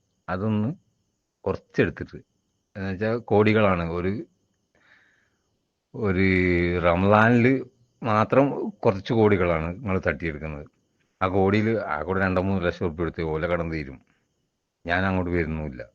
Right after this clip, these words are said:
ഓക്കെ, പിന്നെ ഇപ്പോൾ ഈ റഫീഖിൻ്റെ കാര്യത്തിൽ നിങ്ങൾ നല്ലൊരു മറുപടി തന്നില്ലെങ്കിൽ കുറച്ച് കാര്യങ്ങളുണ്ട്, ആ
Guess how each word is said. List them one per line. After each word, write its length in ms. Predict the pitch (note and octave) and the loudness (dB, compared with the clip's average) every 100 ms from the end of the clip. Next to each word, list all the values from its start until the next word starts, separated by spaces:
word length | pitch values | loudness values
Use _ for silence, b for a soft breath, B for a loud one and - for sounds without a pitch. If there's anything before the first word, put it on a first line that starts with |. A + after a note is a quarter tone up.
| _ _ _ _ | _ _ _ _
ഓക്കെ, 300 | F#2 F2 F2 C#2 - b b b b b b _ _ | -10 -8 -8 -8 -12 b b b b b b _ _
പിന്നെ 160 | F#2 F2 | -6 -2
ഇപ്പോൾ 120 | G#2 | 0
ഈ 20 | G2+ | 2
റഫീഖിൻ്റെ 440 | G2+ B2 B2 C#3+ C3 | 2 2 2 4 6
കാര്യത്തിൽ 320 | A2+ G2+ G2 G2 C3 - | 6 4 0 -2 -2 -6
നിങ്ങൾ 160 | A2 G#2 G#2 | -2 0 2
നല്ലൊരു 260 | G2 G#2 G#2 | 2 2 2
മറുപടി 280 | F2 F2+ A2 | 0 0 0
തന്നില്ലെങ്കിൽ 500 | F#2+ F2 E2 D#2+ D#2+ F2+ E3 _ _ _ _ _ _ _ _ _ _ _ _ _ _ _ _ | 0 -2 -4 -4 -6 -8 -12 _ _ _ _ _ _ _ _ _ _ _ _ _ _ _ _
കുറച്ച് 240 | G#2+ - B2+ | -2 0 6
കാര്യങ്ങളുണ്ട്, 500 | B2 A#2 A2+ G#2 | 8 8 4 2
ആ 40 | F2+ | 4